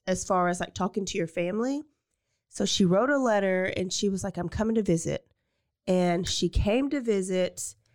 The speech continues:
and her husband was there, and her kids were there, and her kid was crying, and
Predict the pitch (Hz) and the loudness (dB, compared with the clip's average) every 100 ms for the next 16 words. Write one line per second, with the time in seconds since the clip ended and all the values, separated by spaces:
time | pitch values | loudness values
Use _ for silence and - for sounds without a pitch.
0 | _ _ 185 175 175 175 170 170 190 202 | _ _ -2 -2 0 -2 0 0 0 0
1 | 196 185 185 165 165 156 - - 190 196 | -2 -2 0 0 0 -4 0 0 0 -2
2 | 175 180 170 160 - - 233 214 214 - | -2 -2 -6 -8 -10 -2 0 2 -2 -2
3 | 220 196 190 185 180 | 0 2 2 0 -2